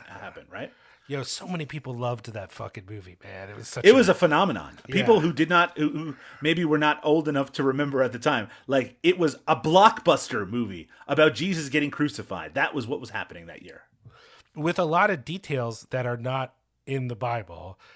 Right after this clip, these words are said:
Speaker 1: that specifically come from a insane, ultra conservative Catholic sect that was, like, taking prophecies from a weird nun who was maybe affiliated with the Nazis.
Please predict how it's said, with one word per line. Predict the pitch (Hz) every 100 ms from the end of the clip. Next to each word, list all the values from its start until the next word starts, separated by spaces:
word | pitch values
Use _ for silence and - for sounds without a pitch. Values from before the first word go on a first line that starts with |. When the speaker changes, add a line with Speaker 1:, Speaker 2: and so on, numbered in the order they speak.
| _
Speaker 1:
that | 131 127 -
specifically | - 123 - 143 139 - 123
come | - - 117 117
from | - 117 113 107 107 _ _ -
a | 120 113 110 107 107 104 - _ _ _
insane, | 127 131 127 - 143 135 135 131 -
ultra | 131 127 - 131 127 123 120 117
conservative | - 127 - 120 127 120 113 -
Catholic | - 123 - 117 -
sect | - 117 113 - - - - -
that | 117
was, | 107 117 104
like, | 117 110 104 - _ _ _ -
taking | 127 120 120 117 113 107 101 _ _ _ -
prophecies | - 131 131 127 - 127 117
from | - 120
a | 110
weird | 107 117 117 104
nun | 113 110 110 107 107
who | 110
was | 110 101
maybe | 120 113
affiliated | 110 120 110 110
with | 104
the | 110
Nazis. | 107 101 101 113 101 98